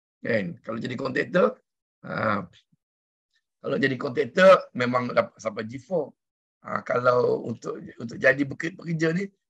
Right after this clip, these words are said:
nak kena ada C J tu. Ah, sekarang ni pun sebab, sebab, sebab tak cukup, C I D B pergi buat site punya interview. Ah, of course, site interview dengan kita belajar, kalau belajar sini setahun, definitely yang setahun ni lebih selacak lah sebenarnya. Lagi kita dah jadi kontraktor.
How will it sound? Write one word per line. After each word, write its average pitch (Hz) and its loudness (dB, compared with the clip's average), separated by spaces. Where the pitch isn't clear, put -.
nak 110 -8
kena 120 0
ada 117 -4
C 120 -4
J 113 -4
tu. - -20
Ah, 117 -10
sekarang 139 2
ni 139 2
pun 160 2
sebab, 135 4
sebab, - -6
sebab - -2
tak 117 0
cukup, 180 -4
C 127 -6
I 135 -6
D 139 -2
B 147 -8
pergi 151 -10
buat - 2
site 131 2
punya 123 0
interview. 110 -4
Ah, 117 -8
of - -4
course, 139 2
site - 4
interview 131 2
dengan 123 0
kita 110 -2
belajar, 117 4
kalau 113 -4
belajar 113 -2
sini 117 -8
setahun, 117 2
definitely 120 -2
yang 110 0
setahun 117 0
ni 120 -2
lebih 113 -6
selacak - -6
lah - -10
sebenarnya. - -10
Lagi 143 -2
kita - -14
dah 143 -4
jadi 139 -4
kontraktor. - -4